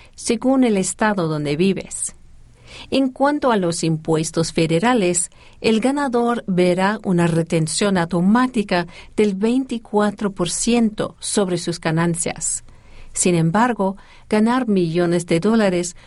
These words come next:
lo colocará en el tramo superior, que grava un impuesto del treinta y siete por ciento por ingresos de quinientos setenta y ocho mil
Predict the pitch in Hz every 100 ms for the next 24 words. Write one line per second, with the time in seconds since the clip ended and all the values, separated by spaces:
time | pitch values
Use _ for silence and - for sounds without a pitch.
0 | - 220 214 277 277 254 - 180 170 202
1 | 220 214 185 165 156 156 190 185 190 170
2 | - 160 - 160 156 180 143 127 - -
3 | - - - - - - - 190 160 175
4 | 170 180 185 185 185 175 165 165 220 240
5 | - 185 170 170 - - 190 208 208 196
6 | 240 247 277 269 240 202 - 208 202 185
7 | - - 175 - - 214 214 208 185 175
8 | 165 165 170 196 208 - 165 160 - -
9 | - - 170 196 180 175 208 196 208 247
10 | 254 254 233 - 180 170 185 180 180 180
11 | 170 160 160 - 175 226 277 233